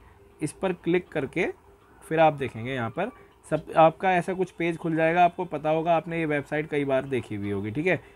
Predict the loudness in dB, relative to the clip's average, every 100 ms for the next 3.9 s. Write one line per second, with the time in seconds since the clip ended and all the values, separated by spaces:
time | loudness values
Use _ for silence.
0 | _ -4 0 2 0 2 4 4 2 -6
1 | -4 -2 -2 -2 -2 0 0 -2 -2 2
2 | 2 4 2 0 -2 -2 -2 -4 -2 -2
3 | -2 -4 -2 2 4 2 2 0